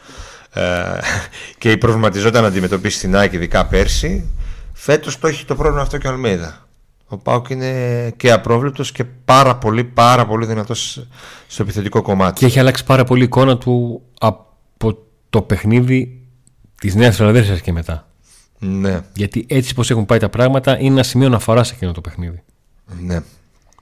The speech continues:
Speaker 2: Από εκείνη τη στιγμή και μετά ο παοκ έχει κάνει μόνο την ήττα στο,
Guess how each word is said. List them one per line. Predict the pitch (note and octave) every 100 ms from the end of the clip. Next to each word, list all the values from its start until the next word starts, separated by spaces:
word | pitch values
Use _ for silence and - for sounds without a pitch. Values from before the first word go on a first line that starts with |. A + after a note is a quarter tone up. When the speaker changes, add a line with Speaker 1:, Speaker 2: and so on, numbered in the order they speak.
| _ -
Speaker 2:
Από | G2 F#2+
εκείνη | - C3
τη |
στιγμή | B2 A2+
και | A2+
μετά | G#2+ G2+
ο | A2
παοκ | - A2 G2 -
έχει | G2+
κάνει | - G2+
μόνο | G#2 G2
την | F#2 G2
ήττα | F#2
στο, | E2+ F2 E2+ E2+ E2+